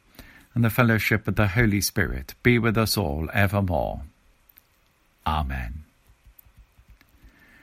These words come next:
Now God the Father, by whose love Christ was raised from the dead, open to you who believe the gates of everlasting life.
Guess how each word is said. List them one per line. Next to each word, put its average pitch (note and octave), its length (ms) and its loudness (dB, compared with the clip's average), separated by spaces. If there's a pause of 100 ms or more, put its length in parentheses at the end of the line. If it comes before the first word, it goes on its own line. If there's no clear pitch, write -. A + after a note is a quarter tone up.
(840)
Now G#2 80 2
God C3 220 0
the C3 100 -2
Father, E2 320 0
by A2 220 2
whose A2 220 -2
love A2+ 160 0
Christ - 440 0
was A2+ 180 0
raised G#2+ 300 2
from A2 160 0
the A2 100 0
dead, D#2 500 -6
open A2+ 360 2
to A#2 100 -2
you F#2+ 240 0
who G#2 320 4
believe F#2+ 520 0
the - 80 -12
gates - 460 -4
of F2+ 140 -4
everlasting F#2 800 -2
life. C#2+ 540 -8